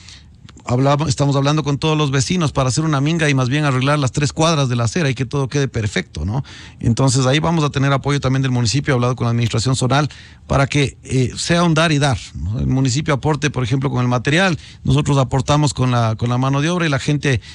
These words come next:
a-, aportará con las, con las plantas ornamentales y demás que hacen falta. Entonces,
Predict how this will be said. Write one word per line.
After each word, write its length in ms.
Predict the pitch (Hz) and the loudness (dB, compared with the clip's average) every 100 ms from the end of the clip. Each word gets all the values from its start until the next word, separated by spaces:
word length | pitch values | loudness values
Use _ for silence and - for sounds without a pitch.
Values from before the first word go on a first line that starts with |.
| - | -10
a-, 240 | - 113 120 | -4 0 0
aportará 400 | 127 113 127 135 | 0 0 0 2
con 160 | 139 | 0
las, 320 | 117 104 - | 0 -2 -6
con 180 | - 120 | -4 -2
las 260 | 113 107 90 | 0 0 -2
plantas 380 | - 139 143 127 | 0 0 2 0
ornamentales 580 | 120 113 110 143 143 | 2 2 0 0 0
y 40 | 123 | 0
demás 200 | 120 123 | 0 0
que 100 | 123 | 0
hacen 200 | 117 110 | 0 0
falta. 280 | 175 135 87 | 0 0 -4
Entonces, 420 | - 131 120 | -2 0 0